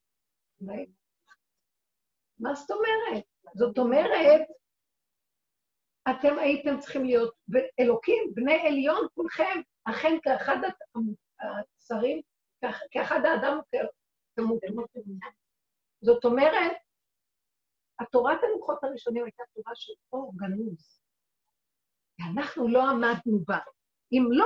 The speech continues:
מתאימה לבני אדם שהם תחת חוק עץ הדת. כי תחת חוק עץ הדת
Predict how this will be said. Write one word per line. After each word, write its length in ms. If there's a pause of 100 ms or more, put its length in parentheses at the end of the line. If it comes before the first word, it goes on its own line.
(120)
מתאימה 680 (760)
לבני 460
אדם 360
שהם 500
תחת 240 (100)
חוק 200
עץ 160
הדת. 260 (1300)
כי 120
תחת 360
חוק 260
עץ 160
הדת 300